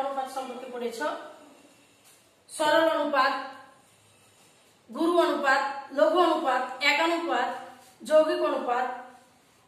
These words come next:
বিভিন্ন ধরনের অনুপাত সম্পর্কে পড়েছ এবং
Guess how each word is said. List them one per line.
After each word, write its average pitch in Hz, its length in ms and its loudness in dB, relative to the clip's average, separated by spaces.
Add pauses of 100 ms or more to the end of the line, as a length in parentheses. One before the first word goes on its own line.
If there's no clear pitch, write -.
বিভিন্ন 359 260 0 (140)
ধরনের 320 300 0 (120)
অনুপাত 285 340 -2 (600)
সম্পর্কে 269 480 -6 (460)
পড়েছ 311 320 0 (260)
এবং 262 180 -2